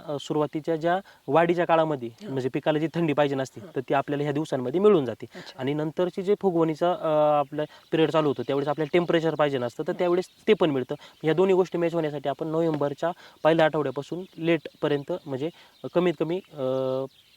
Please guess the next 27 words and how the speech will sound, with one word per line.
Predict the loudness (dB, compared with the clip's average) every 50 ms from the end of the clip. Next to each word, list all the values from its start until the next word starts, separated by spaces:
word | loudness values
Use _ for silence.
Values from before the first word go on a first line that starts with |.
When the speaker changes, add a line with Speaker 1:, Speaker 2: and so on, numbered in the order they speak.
| _ _ _ _ -4
Speaker 1:
पंचवीस | -4 -4 -2 -4 -4 -4
डिसेंबरपर्यंत | -4 -4 -4 -4 -4 -4 -4 -6 -6 -4 -4
लागवड | -2 -2 -2 -2 -2
करावी. | -4 -6 -8 -8 -8
त्याच्यानंतर | -8 -8 -8 -6 -8 -8 -8 -8 -10 -12 -12 -12 _ _ _ _ _ _ -12
शक्यतो | -10 -8 -6 -6 -6 -4 -4
ज्याच्या | -4 -4 -4 -4 -4 -4
त्याच्या | -6 -4 -4 -6 -6 -8 -10 _ _ -6
नियोजनानुसार | -4 -2 -2 0 0 -2 -2 -2 -2 -2 -2 -4
ज्याच्या | -2 -4 -4 -4 -4
त्याच्या, | -4 -4 -4 -4 -6 -8 -8 -10 _ -20 -20 _ _ _
अ, | -6 -2 -2 0 0 -2 -4 -6 -10 _ _ -8 -6
यांनी | -6 -6 -6 -8 -14 _ _ _ _ _ _ _ _ _ _
प्लॅनिंग | -6 -6 -6 -4 -2
करू | -4 -4
शकता. | -4 -6 -12 -16 -16 -16
Speaker 2:
अच्छा. | -16 -14 -14 -14 -14 -10 -8
आता | -2 2 2
ह्या | 4 4 4 4
पूर्ण, | 6 6 6 8 6 6 6 4 2 0 -2 0
अ, | 0 2 2 2 2 0 0 0 2
कालावधीमध्ये | 4 4 6 6 6 6 6 4 4 2 2 0 0 -2 -4 -6 _ -2
बऱ्याच | 0 2 4 4 4
शेतकऱ्यांकडून | 4 2 2 2 2 0 0 2 2 4 4 2
चुका | 2 0 0 2 2
होतात | 2 4 2 0 0 0
की | 0